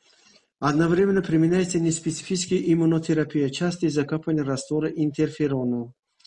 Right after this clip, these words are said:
полудана. Интерферон может заменяться реофероном и другие. При поражении роговицы применяется двадцать процентов раствор салкосерила или корниригела.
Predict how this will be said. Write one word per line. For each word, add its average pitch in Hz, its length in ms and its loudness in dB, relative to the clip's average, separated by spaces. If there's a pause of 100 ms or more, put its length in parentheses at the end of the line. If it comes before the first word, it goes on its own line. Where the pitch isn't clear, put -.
(580)
полудана. 135 880 0 (680)
Интерферон 160 600 2
может 170 280 0
заменяться 156 680 0
реофероном 143 960 0
и 160 180 -2
другие. 123 560 -2 (1300)
При 165 160 -2
поражении 160 640 2
роговицы 151 520 0
применяется 160 600 2
двадцать 143 380 -4
процентов 143 540 0
раствор 135 360 0
салкосерила 143 840 -2
или 143 320 -2
корниригела. 147 1160 0